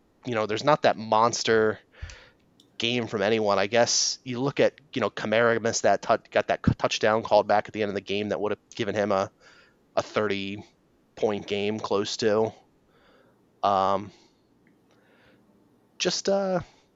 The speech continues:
I mean, God, you, it's about an eight-point difference, and that seems to be the difference between the kickers.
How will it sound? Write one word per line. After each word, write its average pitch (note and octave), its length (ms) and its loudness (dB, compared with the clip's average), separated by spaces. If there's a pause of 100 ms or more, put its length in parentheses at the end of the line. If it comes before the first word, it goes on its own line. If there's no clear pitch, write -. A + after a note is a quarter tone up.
(300)
I A#2 60 0
mean, B2 160 -2
God, C3+ 280 6
you, A2 220 -4
it's B2+ 160 -6
about B2 220 6
an A#2+ 60 2
eight-point C3 380 0
difference, C3 400 -2
and G#2 80 -6
that A2 160 0
seems A#2+ 260 -4
to A2+ 60 -10
be A#2 80 -4
the G#2+ 80 -4
difference G#2+ 300 -2
between A2 340 -6
the F#2 60 -6
kickers. - 600 -4